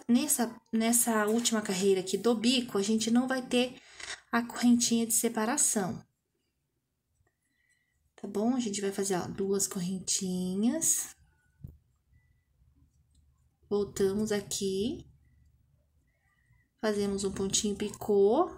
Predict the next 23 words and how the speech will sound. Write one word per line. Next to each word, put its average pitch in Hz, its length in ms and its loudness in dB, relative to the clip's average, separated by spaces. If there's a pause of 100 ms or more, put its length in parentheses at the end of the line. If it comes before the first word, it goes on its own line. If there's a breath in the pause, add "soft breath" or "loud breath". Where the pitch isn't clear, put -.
(160)
laçamos 247 500 2
o 254 60 2
nosso 226 280 4
fio, 226 600 -2 (880 loud breath)
voltamos 247 560 2
e 247 80 -2
trabalhamos 233 640 2
quatro 196 380 -2
pontos 226 420 -4
altos 208 280 0
também. 254 440 -2 (160)
Nossos 233 460 2
leques 202 420 2
agora, 180 480 2
do 208 220 2
bico, 220 460 -2 (840 soft breath)
vai 208 140 2
ser 214 180 2
com 214 220 -2
quatro 220 440 0
pontos 240 460 -2
altos 233 420 2
cada. 202 560 -4